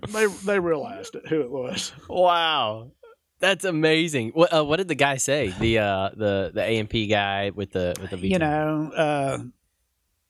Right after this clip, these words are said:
Speaker 1: he was a little bitter, but
Speaker 2: Yeah, was he?
Speaker 1: not, not too bad.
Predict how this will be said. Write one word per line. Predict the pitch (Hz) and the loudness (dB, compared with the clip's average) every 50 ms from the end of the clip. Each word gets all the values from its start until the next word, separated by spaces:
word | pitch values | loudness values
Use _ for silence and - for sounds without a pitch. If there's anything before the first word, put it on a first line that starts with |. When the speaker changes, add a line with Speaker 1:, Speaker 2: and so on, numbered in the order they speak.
| _ _ _ - - _ _ _ - - - | _ _ _ -20 -20 _ _ _ -18 -4 2
Speaker 1:
he | - 190 247 | 4 4 4
was | 262 269 190 | 4 2 2
a | 226 | 2
little | 214 214 196 175 | 2 2 2 0
bitter, | 135 139 123 123 117 127 143 156 | -2 -4 -4 -4 -2 -2 -2 0
but | 147 147 135 | 0 0 2
Speaker 2:
Yeah, | 117 127 147 160 147 - - | 2 2 0 0 -4 -6 -4
was | 117 123 135 | -2 0 0
he? | 170 175 | 0 0
Speaker 1:
not, | 220 196 - - | -2 -4 -8 -8
not | 214 220 226 - - | -6 -6 -6 -4 -2
too | - 196 180 | 0 0 0
bad. | 123 127 123 117 113 123 147 147 | -2 -4 -6 -6 -6 -6 -6 -8